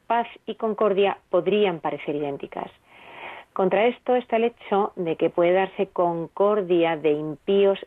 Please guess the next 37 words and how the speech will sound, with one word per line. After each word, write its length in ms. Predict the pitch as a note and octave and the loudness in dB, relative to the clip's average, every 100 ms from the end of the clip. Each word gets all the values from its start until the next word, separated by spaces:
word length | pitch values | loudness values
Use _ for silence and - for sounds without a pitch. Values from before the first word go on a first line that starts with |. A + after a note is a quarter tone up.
| _ | _
en 220 | E3+ D#3+ | -4 -4
el 240 | C#3+ D3+ D3+ | -4 -4 -2
mal. 380 | B3 A#3+ - - _ - - - - - - - _ | 0 0 -4 -14 _ -20 -20 -18 -16 -16 -16 -20 _
Eh, 1160 | - F#3+ F3 F3 E3+ E3 E3 D#3+ D#3+ E3+ E3+ - - | 0 2 4 4 2 2 0 0 -2 -2 -4 -4 0
pero, 200 | F3+ F3 | 0 2
sin 100 | G3 | 0
embargo, 320 | F3 G3 G#3+ B3 | 0 2 2 0
según 280 | G3 E3+ F3 | 0 0 -2
Isaías, 640 | F3 G3 G#3 A3 A3 D4+ - _ _ _ _ _ - - - - - _ _ - | -2 0 2 2 0 -2 -10 _ _ _ _ _ -20 -20 -20 -20 -20 _ _ -2
no 80 | F#3+ | 0
hay 100 | F3+ | 0
paz 260 | - B3+ B3+ - | -2 -4 -4 -4
para 180 | F3 | -2
los 140 | D3 D#3 - | -2 -4 -6
impíos. 640 | D#3+ E3 - - - - | -8 -4 -4 -4 -6 -12
O 40 | - | -8
sea, 460 | F3+ E3 D#3+ D#3+ D#3 | -2 0 0 0 -2
es 140 | D#3+ | -2
como, 340 | - E3+ E3 - | -2 -2 -2 -2
estamos 300 | E3+ F#3+ G3+ | -2 0 2
de 80 | G3+ | 0
acuerdo 280 | G3 G3+ G3+ | 2 0 2
en 80 | |
el 160 | G3 G3 | 2 0
mal, 400 | G#3+ A3+ C#4+ D#4 C4+ - | 0 -2 -2 -6 -12 -6
pero 300 | E3 D#3+ - - | 0 0 -2 -6
si 60 | |
estamos 260 | D#3+ G3+ G#3 | -2 -2 0
en 80 | G3 | 0
el 120 | E3 | 0
mal 180 | F#3+ F#3+ | 2 2
no 160 | G3 | 0
podemos 480 | G3 F3 F3 D3+ D3+ - - - | 0 0 -2 -4 -10 -16 -16 -6
tener 360 | D#3+ D3+ D3 | -6 -4 -8
paz. 240 | - C3 - - - - - - - - - | -8 -12 -12 -18 -20 -20 -20 -16 -16 -14 -4
Por 160 | F3+ F3+ | -2 0
tanto, 720 | A3 A3+ - A3+ A3+ G#3+ | 0 0 2 2 2 0